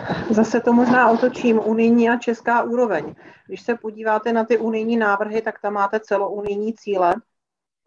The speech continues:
Ty jsou za mě relativně ambiciózní, možná méně ambiciózní v oblasti emisí,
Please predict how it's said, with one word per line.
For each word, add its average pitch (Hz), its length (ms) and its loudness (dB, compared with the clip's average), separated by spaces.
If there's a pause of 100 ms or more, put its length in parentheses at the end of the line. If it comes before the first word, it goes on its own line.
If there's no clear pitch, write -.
(120)
Ty 302 60 -2
jsou 226 340 0
za 208 120 2
mě 208 180 0
relativně 202 540 0
ambiciózní, 202 800 -4
možná 202 300 -2
méně 190 300 -4
ambiciózní 196 640 -6
v - 80 -20
oblasti 185 440 -12
emisí, 208 560 -10